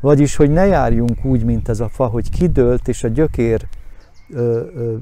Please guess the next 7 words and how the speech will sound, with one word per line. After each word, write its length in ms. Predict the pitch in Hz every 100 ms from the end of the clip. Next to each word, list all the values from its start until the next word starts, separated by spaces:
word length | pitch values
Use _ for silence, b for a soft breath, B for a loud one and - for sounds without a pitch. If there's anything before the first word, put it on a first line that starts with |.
| -
kilazult 640 | - 160 151 117 113 107
a 40 | 107
földből, 520 | - 127 117 107 107
és 180 | 104 -
elpusztult, 840 | 123 113 120 - - 123 127 - b b b b b -
Nekünk 480 | 147 - 120 113 123
is 280 | 107 -